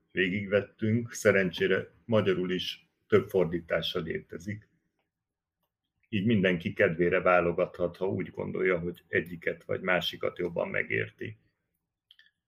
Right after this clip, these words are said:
A szútra végi mantra fordítási kísérletei pedig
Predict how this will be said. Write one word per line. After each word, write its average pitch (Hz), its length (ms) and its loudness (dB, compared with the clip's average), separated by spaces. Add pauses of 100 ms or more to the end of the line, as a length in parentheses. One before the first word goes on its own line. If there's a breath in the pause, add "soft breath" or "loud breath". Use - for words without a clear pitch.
(380)
A - 100 -16
szútra 117 600 0
végi 87 320 0
mantra 90 760 0
fordítási 101 760 0
kísérletei 98 920 0
pedig 98 380 -2